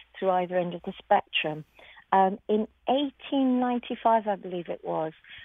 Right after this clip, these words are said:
a chap called Roentgen had discovered X-rays. Now, if we had any technology now that was more than twenty years old, we would think it was quite old. But in those days, that was still quite a new breakthrough. And it must have been awfully strange to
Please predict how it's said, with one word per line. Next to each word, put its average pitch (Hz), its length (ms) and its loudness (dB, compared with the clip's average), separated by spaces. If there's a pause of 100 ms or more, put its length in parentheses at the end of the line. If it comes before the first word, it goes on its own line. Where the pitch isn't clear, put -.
a 190 80 -2 (140)
chap - 180 2 (120)
called 202 260 -2
Roentgen 202 600 0
had 185 200 -10
discovered 190 400 -8
X-rays. 165 640 -6 (600)
Now, 214 120 0
if 220 120 -4
we 294 160 0
had 220 160 2
any 208 300 -2
technology 202 600 -2
now 202 300 4
that - 160 -10
was 185 140 -12
more 185 160 -2
than 175 200 -8
twenty 180 260 -2
years 170 180 -2
old, 165 240 0
we 202 120 0
would 185 220 -2
think 175 240 -8
it - 60 -10
was - 160 -14
quite 170 260 0
old. 170 260 -2 (400)
But 190 100 2
in 226 180 2
those 240 200 2 (120)
days, 185 200 -10
that 214 140 -2
was 247 80 -14 (100)
still 269 180 -8
quite 226 320 -4
a 220 60 -6
new 208 160 -2
breakthrough. 196 600 -6 (340)
And 240 100 -2
it 202 60 -4
must 240 160 -4
have - 80 -20
been 233 120 -4
awfully 247 420 -4
strange 214 400 -2
to 208 100 -10